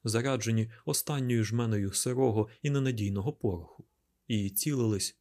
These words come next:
кудись у темряву. Вони чекали, доки Ягарик ступить кілька кроків,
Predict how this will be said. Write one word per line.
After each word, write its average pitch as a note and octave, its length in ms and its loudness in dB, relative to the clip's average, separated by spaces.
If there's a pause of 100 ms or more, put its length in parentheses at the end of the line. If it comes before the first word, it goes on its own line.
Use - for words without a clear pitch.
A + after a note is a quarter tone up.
кудись B2+ 380 -2
у E3+ 40 -6
темряву. F2 520 -8 (1000)
Вони C#3+ 240 0
чекали, D3+ 420 0
доки G#2+ 260 0
Ягарик A2 500 2 (140)
ступить B2+ 400 0
кілька B2 320 0
кроків, B2 460 -2